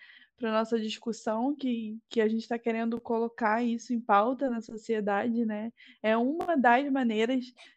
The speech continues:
é, da gente tentar colocar isso em pauta, porque tem muita gente fazendo isso, que é muito bacana, inclusive você, com toda essa trajetória de vida pessoal e profissional, que é muito interessante.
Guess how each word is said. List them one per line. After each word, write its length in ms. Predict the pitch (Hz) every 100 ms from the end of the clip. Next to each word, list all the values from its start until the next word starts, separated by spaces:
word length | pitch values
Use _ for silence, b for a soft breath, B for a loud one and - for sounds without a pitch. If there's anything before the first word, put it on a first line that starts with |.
| -
é, 360 | 220 220 220
da 160 | 208 214
gente 280 | 214 226 -
tentar 460 | 226 226 208 208
colocar 340 | - 220 214 208
isso 220 | 208 220
em 60 |
pauta, 440 | 220 202 190 190 208
porque 420 | _ - 214 208 -
tem 160 | 233
muita 360 | 226 233 247 285
gente 220 | 262 247
fazendo 380 | 262 247 240 233
isso, 440 | 233 226 - 240 226
que 80 | 233
é 60 |
muito 240 | 220 220 226
bacana, 420 | 240 226 214 240
inclusive 400 | 262 262 240 240
você, 560 | 220 226 - 208 233 285
com 180 | - 233
toda 280 | - 226 269
essa 160 | 269
trajetória 760 | 262 - 254 240 233 214 208 220 B 320 277
de 180 | 202 220
vida 340 | 214 220 202 214
pessoal 720 | 233 233 240 220 202 226 254
e 80 |
profissional, 760 | 247 247 226 - 226 220 202 240
que 120 | 247
é 40 | 220
muito 260 | 214 220
interessante. 800 | - 233 233 - 196 190 220 -